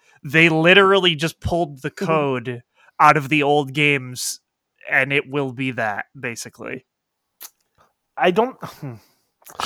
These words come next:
Speaker 2: Do you think it'll feel, see, here's the weird thing. When you, when you look back to, like, Tony Hawk one and two, we didn't even have sticks then. We played, uh, that, those on D-pads, or you played it on, uh, the N sixty-four, right?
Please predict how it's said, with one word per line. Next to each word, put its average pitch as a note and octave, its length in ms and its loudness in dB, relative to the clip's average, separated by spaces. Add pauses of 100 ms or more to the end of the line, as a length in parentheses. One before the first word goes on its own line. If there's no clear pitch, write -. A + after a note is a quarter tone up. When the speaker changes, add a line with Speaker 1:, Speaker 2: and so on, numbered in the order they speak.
(120)
Speaker 2:
Do F3+ 80 -12
you G3 60 -6
think B3 220 -4
it'll B3+ 160 2
feel, G3 640 2 (140)
see, G3+ 200 -8
here's C#4+ 240 -4
the B3+ 100 -6
weird D3 300 -4
thing. F#2 220 -14 (240)
When F3 140 -4
you, A3+ 120 -6 (300)
when G3 140 0
you B3 220 -4
look B3 220 0
back F3+ 240 2
to, D#3+ 100 -4
like, B2+ 200 -2
Tony C3 220 -8
Hawk A2+ 200 -4
one A#2 220 -8
and G2 160 -12
two, G2 480 -10 (380)
we E3+ 140 -6
didn't C4 180 -2
even D#3 140 -2
have F#2+ 160 -8
sticks - 500 -10
then. B2+ 320 -20 (580)
We C#3+ 120 -2
played, F3 300 2
uh, C3 140 -2
that, C3+ 320 -2
those C3+ 320 0
on B2+ 560 -2
D-pads, A#2+ 540 -6
or B2 360 -4
you A#2+ 220 -12
played A2 320 -6
it G#2 140 -6
on, F#2+ 280 -6
uh, E2 360 -12 (640)
the A2 140 -8
N A2 100 -8
sixty-four, B2+ 640 -14
right? F#2 340 -16